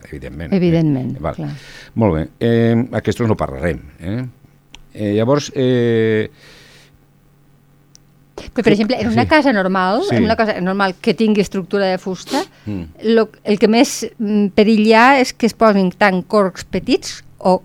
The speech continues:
Speaker 2: com a grans,
Speaker 1: Com a
Speaker 2: o,
Speaker 1: grans.
Speaker 2: o, o quin predomina més que d'altres?
Speaker 1: Bueno,
Speaker 2: De-,
Speaker 1: normalment,
Speaker 2: dependrà.
Speaker 1: normalment, eh, a veure, normalment els petits.
Speaker 2: Sí, no?
Speaker 1: Normalment les espècies, pues, per exemple, els anòbids, és el més normal,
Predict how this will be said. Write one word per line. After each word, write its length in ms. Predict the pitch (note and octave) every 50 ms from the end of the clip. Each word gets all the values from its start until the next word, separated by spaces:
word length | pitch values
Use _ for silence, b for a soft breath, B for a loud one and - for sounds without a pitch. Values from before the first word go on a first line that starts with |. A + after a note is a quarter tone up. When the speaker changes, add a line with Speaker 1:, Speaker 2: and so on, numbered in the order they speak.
| - -
Speaker 2:
com 180 | - G3 F#3
a 80 | F3+ F3
grans, 460 | F#3 A3+ B3 B3+ G3+ F3 E3+ - - -
Speaker 1:
Com 120 | - - G#3+
a 40 |
Speaker 2:
o, 40 | A3+
Speaker 1:
grans. 240 | A3 A3 G3+ F3 D3+ G#3+
Speaker 2:
o, 360 | A3+ A3+ A3+ A3 A3 A3 G#3+ - - - -
o 160 | - G#3 G3 - _ -
quin 160 | - D4 C4+ -
predomina 440 | D#4+ C4+ A#3+ B3+ A#3+ A#3 G#3 F#3 F3+
més 140 | F#3 E3+ -
que 100 | - F#3+
d'altres? 500 | F3+ E3+ E3 E3 - F#3 - D3+ - - -
Speaker 1:
Bueno, 140 | G2 G2 E2+
Speaker 2:
De-, 40 | D#2
Speaker 1:
normalment, 320 | D#2 E2 F2 F2 - G#2+
Speaker 2:
dependrà. 440 | A2 G2+ F#3+ F#3+ G2 G2 G2 G2+ A2
Speaker 1:
normalment, 520 | A2+ A2 G#2+ G2 A2 G#2+ G#2 G#2+ A2 A2+ A#2+ -
eh, 400 | G#2+ G2 F2+ F2 E2+ E2 D#2 D2+
a 40 | C#2+
veure, 180 | D2+ D#2+ E2+ C#2+
normalment 300 | C2+ C#2+ C#2+ C#2+ D2+ D#2+
els 120 | D#2+ -
petits. 520 | - - - - D2+ - - - - - -
Speaker 2:
Sí, 200 | - - - E3
no? 220 | C#3+ C#3+ F#3 A#3+ D4 -
Speaker 1:
Normalment 280 | E2+ E2 D#2 F2+ F#2 F#2+
les 120 | F2+ G2+
espècies, 540 | G2 - - - F#2 E2+ - - G#2+ G2+ -
pues, 180 | - - -
per 160 | - - - -
exemple, 340 | - - D2 C#2+ - F2+
els 360 | E2 E2 F2 B1+ C#2 C#2+ - -
anòbids, 460 | D2 E2 G2 G2+ G2 A#2+ C#3 - - C3+
és 80 | C3
el 60 | D3
més 140 | C#3 C#3 C3 B2+
normal, 460 | C3 C3 - F#2+ A2 G3 - -